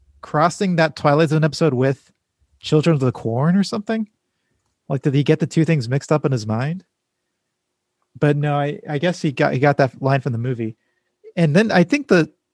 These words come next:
the Jack in the Box thing must be reference to The Simpsons, to The Simpsons parody of that Twilight Zone episode.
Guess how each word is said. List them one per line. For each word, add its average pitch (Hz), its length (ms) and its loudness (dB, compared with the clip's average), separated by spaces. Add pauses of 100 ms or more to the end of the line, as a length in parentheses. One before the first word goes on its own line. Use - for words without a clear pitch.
(280)
the 127 100 -6
Jack 185 260 0
in 220 40 0
the 180 100 4
Box 135 160 2
thing 120 240 -4
must 175 260 0
be 127 120 2
reference 127 320 0
to 127 60 -6
The 110 80 -4
Simpsons, - 580 -4 (420)
to - 100 -4
The 131 60 2
Simpsons 117 340 -4
parody 147 440 4
of 113 60 -4
that 117 140 0
Twilight - 280 -6
Zone 131 100 -4
episode. - 320 -12